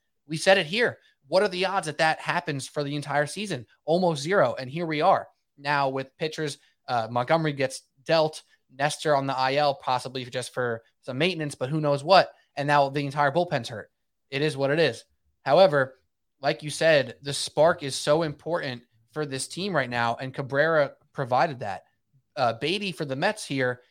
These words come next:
he didn't really play well. He had a couple nice hits, couple big hits, the home run in his first ever at bat,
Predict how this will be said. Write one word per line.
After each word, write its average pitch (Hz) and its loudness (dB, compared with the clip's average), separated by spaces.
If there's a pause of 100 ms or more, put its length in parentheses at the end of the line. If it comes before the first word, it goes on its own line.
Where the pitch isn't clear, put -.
(120)
he 202 -6
didn't 262 -2
really 165 0
play 165 2
well. 127 -2
He 170 0
had 175 4
a - -6
couple 185 0
nice 139 -2
hits, 165 -2
couple 160 -2
big 143 -6
hits, - -6
the 135 -14
home 143 -2
run 151 4
in 147 -2
his 135 -6
first 143 -2
ever 135 2
at 127 0
bat, 160 2